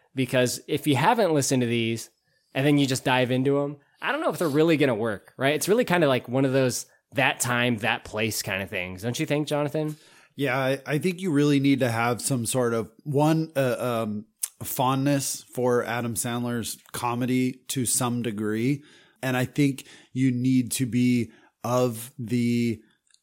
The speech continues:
Speaker 2: age of the target audience of when these came out, or slightly just younger. If you don't hit those two criteria,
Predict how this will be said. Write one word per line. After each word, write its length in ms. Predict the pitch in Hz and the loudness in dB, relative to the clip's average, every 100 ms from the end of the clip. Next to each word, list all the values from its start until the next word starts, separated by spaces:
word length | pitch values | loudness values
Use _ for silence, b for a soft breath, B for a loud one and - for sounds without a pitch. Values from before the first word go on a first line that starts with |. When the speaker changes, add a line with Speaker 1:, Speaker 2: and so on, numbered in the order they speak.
| - | -2
Speaker 2:
age 760 | 131 127 127 123 110 - - _ _ _ _ _ | 0 2 2 0 -2 -8 -8 _ _ _ _ _
of 180 | 131 101 | -4 0
the 160 | 131 | -2
target 400 | 120 - 135 127 | -2 0 0 2
audience 440 | 120 113 110 107 107 | 0 0 -2 -4 -6
of 60 | |
when 160 | 104 107 | -4 -4
these 200 | 107 95 | -4 -8
came 260 | 95 107 98 | -8 -8 -6
out, 320 | 92 87 _ _ _ _ _ | -8 -8 _ _ _ _ _
or 180 | 131 117 | -2 0
slightly 460 | - 127 107 110 | 0 -2 -2 -4
just 480 | 98 - 117 104 - _ - | -8 -4 -4 -2 -6 _ -8
younger. 520 | 107 110 120 123 b b b 143 | -4 -2 -2 -4 b b b -4
If 160 | 135 | 0
you 160 | 147 175 | 2 4
don't 380 | 180 165 135 98 | 6 4 2 -4
hit 380 | 92 135 131 _ _ _ - | -2 -2 -2 _ _ _ -10
those 460 | 123 123 117 110 | 0 2 2 -2
two 380 | - 123 117 113 | 0 0 0 -2
criteria, 800 | - 110 - 113 117 120 139 | -2 -2 -2 0 2 4 2